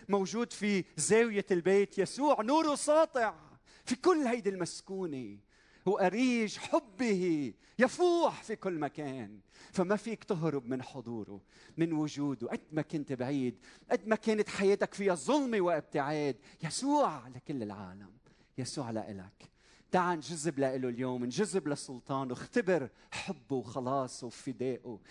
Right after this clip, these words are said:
قد ما كنت بعيد، يسوع بعد أقرب لإلك من أي شخص آخر. فالصلاة اليوم إنه يتحول كل قلب، كل قلب بيت صلاة. كل واحد عم يسمعني مكان للعبادة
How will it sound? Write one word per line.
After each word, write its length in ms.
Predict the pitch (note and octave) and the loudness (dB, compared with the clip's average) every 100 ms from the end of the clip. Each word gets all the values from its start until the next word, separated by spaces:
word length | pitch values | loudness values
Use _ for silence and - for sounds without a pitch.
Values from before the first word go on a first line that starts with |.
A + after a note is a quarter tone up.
| - | -8
قد 180 | A3 D#3+ | -6 -4
ما 80 | E3+ | -4
كنت 280 | - F3 E3 | -2 -2 -2
بعيد، 400 | C3 C#3+ C#3 A#2+ | -2 -2 -2 -4
يسوع 400 | B2+ - D#3 A2+ | -6 -4 -2 -2
بعد 340 | A#2+ A#2 A2 | -2 -6 -6
أقرب 400 | C3 C3 A2+ G2 - - _ - | -6 -6 -6 -8 -12 -20 _ -6
لإلك 440 | B2 C3+ C3+ - | -2 0 -2 -2
من 140 | A#2+ A#2 | -8 -6
أي 180 | A#2+ | -6
شخص 640 | A2 A2+ - A2 - - - _ _ _ _ _ _ - | -8 -12 -14 -14 -12 -14 -18 _ _ _ _ _ _ -8
آخر. 480 | A2 F#2+ - F2+ F2 - _ _ _ _ _ | -6 -6 -10 -12 -14 -20 _ _ _ _ _
فالصلاة 460 | B2 - D3 E3 E3 | -8 -2 4 4 2
اليوم 400 | D3+ D#3 D#3+ D3+ | -2 0 0 -2
إنه 160 | C#3+ D#3 | -4 -2
يتحول 720 | D#3+ - - G3+ G#3+ G3+ F#3+ | -2 -4 -2 0 4 4 4
كل 380 | - - E4 B3+ E3 | 4 4 4 4 0
قلب، 220 | C#3 F#2+ _ _ _ _ _ _ _ _ _ _ | -2 -4 _ _ _ _ _ _ _ _ _ _
كل 180 | A#3+ A3+ | 0 0
قلب 280 | C#3+ C3 G2 _ _ | -2 -4 -6 _ _
بيت 320 | A2+ B2+ A2+ | -6 -4 -4
صلاة. 320 | - G#2 F#2+ - _ - - _ _ _ _ _ _ _ _ _ - | -8 -10 -12 -14 _ -20 -20 _ _ _ _ _ _ _ _ _ -6
كل 100 | E3+ | 0
واحد 320 | E3 D#3+ E3 | 2 0 -2
عم 140 | A#2+ A#2+ | -6 -6
يسمعني 600 | A2+ - A#2+ A2 G#2+ G2+ _ _ - | -8 -8 -6 -6 -8 -10 _ _ -8
مكان 600 | B2 - D#3+ D#3+ D3 C3 | -6 -2 0 0 -2 -6
للعبادة 760 | A#2 A2+ G2 G2+ A2+ G#2+ G2+ G2 | -6 -6 -8 -8 -6 -6 -8 -12